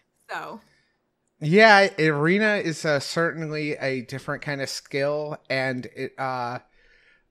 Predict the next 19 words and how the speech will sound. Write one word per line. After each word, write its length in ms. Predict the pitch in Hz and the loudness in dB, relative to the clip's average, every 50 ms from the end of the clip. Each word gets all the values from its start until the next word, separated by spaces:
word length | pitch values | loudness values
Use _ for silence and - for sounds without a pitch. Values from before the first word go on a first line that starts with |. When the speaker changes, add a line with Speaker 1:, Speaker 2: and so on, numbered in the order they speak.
| _ _ _ - | _ _ _ 4
Speaker 2:
um, 580 | 135 139 135 131 127 131 127 123 120 120 113 - _ _ _ _ _ _ _ _ _ _ _ _ _ _ _ _ _ _ _ _ _ - | 6 6 6 4 4 0 -4 -6 -8 -10 -12 -14 _ _ _ _ _ _ _ _ _ _ _ _ _ _ _ _ _ _ _ _ _ -4
it, 760 | 147 151 147 147 139 143 - - - - - - - - - - - _ _ _ _ _ _ _ _ _ _ _ _ _ _ _ _ _ _ _ _ - | -2 2 2 2 0 -2 -6 -6 -6 -6 -6 -6 -8 -12 -16 -20 -20 _ _ _ _ _ _ _ _ _ _ _ _ _ _ _ _ _ _ _ _ -8
it 100 | 160 135 | -2 0
definitely 380 | 170 170 170 - 214 196 180 | 2 2 2 2 2 2 2
requires 440 | 180 175 - - 175 165 160 151 139 | 2 0 0 0 0 0 0 0 -2
a 60 | 156 | -6
different 400 | 139 131 151 143 - - 143 - | -6 -6 -6 -6 -6 -8 -10 -10
kind 240 | - - 143 139 120 | -8 -8 -6 -6 -8
of 80 | 120 - | -10 -10
thinking, 680 | - - 131 120 110 - - 104 92 90 104 104 101 _ _ _ _ _ _ _ _ _ - | -12 -12 -12 -12 -12 -12 -12 -12 -12 -12 -12 -14 -16 _ _ _ _ _ _ _ _ _ -6
um, 500 | 131 131 123 120 120 117 117 120 127 120 - _ _ _ _ _ _ _ - | -4 -4 -2 -4 -4 -6 -8 -10 -12 -14 -16 _ _ _ _ _ _ _ -6
as 200 | 127 131 123 123 | -6 -6 -6 -6
opposed 400 | 123 - - 135 127 123 - - | -10 -12 -10 -10 -10 -10 -12 -14
to 80 | 131 | -14
you, 360 | 123 123 131 127 127 127 120 - _ _ _ _ _ _ - | -12 -8 -8 -6 -6 -6 -8 -10 _ _ _ _ _ _ -16
you 100 | 135 131 | -12 -10
know, 120 | 131 127 | -10 -8
your 260 | 123 120 131 131 131 | -6 -6 -4 -4 -4
normal 720 | 131 135 131 131 131 131 135 135 127 127 127 117 123 123 | -4 -6 -6 -6 -6 -6 -6 -6 -4 -4 -4 -6 -6 -10